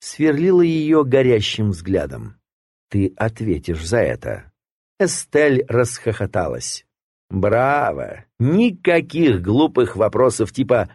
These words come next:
«Что это значит?» Никакой истерики. Учись, мужчина!» Фыркнула она, обернувшись к счастливчику. Потом неторопливо прошлась по рубке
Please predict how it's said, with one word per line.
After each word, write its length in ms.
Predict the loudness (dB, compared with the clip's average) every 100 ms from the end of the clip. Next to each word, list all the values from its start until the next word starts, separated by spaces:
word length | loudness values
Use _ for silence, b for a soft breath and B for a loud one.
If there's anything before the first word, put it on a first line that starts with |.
| _
«Что 380 | -18 -2 2 4
это 380 | 4 2 2 0
значит?» 880 | 0 -2 0 -2 -4 -4 -4 -4 -6
Никакой 520 | -4 -2 0 2 0
истерики. 840 | 0 -4 2 4 4 0 -2 -4 -6 _ _ -12
Учись, 760 | -10 -4 0 0 -2 -10 -18 _ _ _
мужчина!» 1040 | 0 0 0 -4 -8 -6 -4 -4 -4 -8 -12 _ _ _ _ _
Фыркнула 560 | 0 0 0 -4 -4 -6
она, 420 | -2 -2 -2 -10 _ -4
обернувшись 840 | 0 2 2 0 0 -4 -6 -8 _ _
к 60 | -12
счастливчику. 920 | -4 -4 -2 -4 -4 -8 -8 -10 -14 _ _ _
Потом 380 | 0 2 2 2
неторопливо 840 | 0 0 0 -2 -2 0 0 -2 _
прошлась 520 | -4 -2 -2 -2 -4
по 180 | -8 -2
рубке 640 | -2 -2 -4 -2 -2 -6